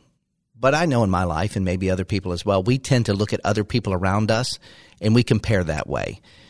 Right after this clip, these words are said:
And so it'd be really easy to fall in this idea that financial planning is only for, like, really wealthy people. And I'll let our listeners decide what they think the definition of wealthy people are. But I've just discovered that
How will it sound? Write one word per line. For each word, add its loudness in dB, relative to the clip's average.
And 2
so 6
it'd 0
be 4
really 4
easy 2
to 2
fall 4
in 2
this 2
idea 2
that 2
financial 0
planning 0
is -2
only 0
for, -2
like, -4
really 0
wealthy -2
people. -8
And 0
I'll 2
let 2
our 4
listeners 0
decide 0
what 2
they 2
think 0
the 2
definition 0
of -6
wealthy 4
people -4
are. -4
But 0
I've -4
just -2
discovered 4
that 2